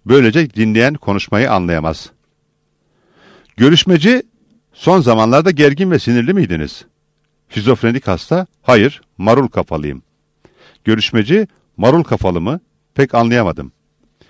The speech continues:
Hasta, "Yani yalnızca marul kafa." Görüşmeci, "Bana marulu anlat. Ne demek istiyorsun?" Hasta, "Peki. Marul ölü bir panterin aslanın parmağında geçirdiği bir değişimdir.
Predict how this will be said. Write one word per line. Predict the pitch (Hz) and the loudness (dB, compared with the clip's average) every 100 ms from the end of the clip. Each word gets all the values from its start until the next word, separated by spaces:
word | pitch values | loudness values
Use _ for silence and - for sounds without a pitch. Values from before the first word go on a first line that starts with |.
| _ | _
Hasta, | - 104 - 139 185 202 _ _ _ _ - | -2 -2 0 0 0 -2 _ _ _ _ 0
"Yani | 151 214 143 90 - | 4 4 2 -2 -4
yalnızca | 113 165 151 117 190 | 2 2 2 0 2
marul | 135 131 | 2 0
kafa." | - 82 76 67 _ _ _ _ | -4 -6 -8 -10 _ _ _ _
Görüşmeci, | - 101 - 101 95 180 190 _ _ _ _ _ | -4 -4 -2 -4 0 0 -2 _ _ _ _ _
"Bana | 117 175 | 2 2
marulu | 180 139 151 196 | 2 2 2 2
anlat. | 135 110 - - _ | 0 -2 -8 -16 _
Ne | 156 | -2
demek | 175 101 - | 0 0 -4
istiyorsun?" | - 87 - 180 196 _ _ _ _ _ _ | -6 -6 -4 -6 -8 _ _ _ _ _ _
Hasta, | - 87 - 156 185 _ | -4 -4 -2 -4 -4 _
"Peki. | - 127 - 113 160 _ _ _ - - | 0 0 0 -4 -4 _ _ _ -20 -6
Marul | 107 131 220 - | 2 4 2 0
ölü | 143 170 | -2 0
bir | 147 | 0
panterin | 110 - 110 110 113 151 - | -2 -2 -2 0 -2 -4 -4
aslanın | 101 - 120 135 | -4 -2 -2 -2
parmağında | 104 90 87 92 117 | -2 -2 -2 -2 -4
geçirdiği | 95 - 87 151 | -4 -6 -4 -2
bir | 185 113 | -2 0
değişimdir. | 101 - 82 73 - | -2 -2 -6 -8 -12